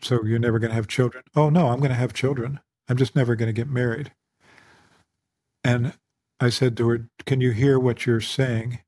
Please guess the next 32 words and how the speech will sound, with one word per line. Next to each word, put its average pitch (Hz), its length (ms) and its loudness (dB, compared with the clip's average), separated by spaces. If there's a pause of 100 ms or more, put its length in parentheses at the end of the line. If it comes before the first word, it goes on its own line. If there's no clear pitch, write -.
(100)
Because 123 360 0
of 117 100 -2
the 110 80 -6
pain 127 340 -2
that 117 180 -4
you've 110 140 -2
gone 117 220 0
through 113 260 -2
that 110 160 -6
you 117 80 -2
haven't 113 180 -4
healed 110 320 -2
from, 110 280 -2
and 117 100 -2
I 113 60 0
get 120 180 2
it. - 200 -10 (180)
I 110 80 -4
really 117 300 -2
understand 113 480 -4
it 123 100 -10
personally. 120 500 -4 (1400)
You're 131 260 2
not 123 240 2
gonna 110 360 -2 (200)
have 117 260 0
your 113 140 2
child 117 360 -2
go 110 140 0
through 120 180 -2
that 110 220 -6
pain 113 400 -4